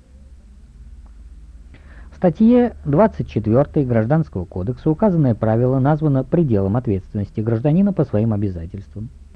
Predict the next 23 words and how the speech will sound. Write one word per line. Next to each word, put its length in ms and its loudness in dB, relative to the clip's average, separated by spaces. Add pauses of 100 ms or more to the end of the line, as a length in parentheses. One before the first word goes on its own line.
(300)
Арбитражный 640 4
суд 320 0
может 340 2
освободить 560 2
имущество 500 -2
гражданина, 580 0 (260)
часть 240 -10
его 180 0
имущества 540 -4 (280)
из-под 300 2
ареста 360 2
в 60 -10
случае 380 -2
представления 920 0
поручительства 800 -4 (240)
или 200 4
иного 260 2
обеспечения 640 -4
исполнения 480 -2
обязательств 540 -4
гражданина 560 0
третьими 440 -2
лицами. 420 -6